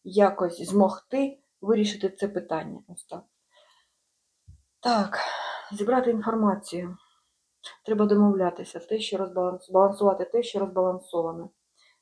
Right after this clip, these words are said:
До чого вони туди приїхали ще? Е,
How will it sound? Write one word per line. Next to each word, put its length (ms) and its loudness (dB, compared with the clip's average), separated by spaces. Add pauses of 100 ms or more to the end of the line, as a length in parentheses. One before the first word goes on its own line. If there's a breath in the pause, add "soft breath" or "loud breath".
(140)
До 100 -10
чого 200 2
вони 180 0
туди 220 -6
приїхали 600 -6
ще? 380 -8 (1040)
Е, 40 -6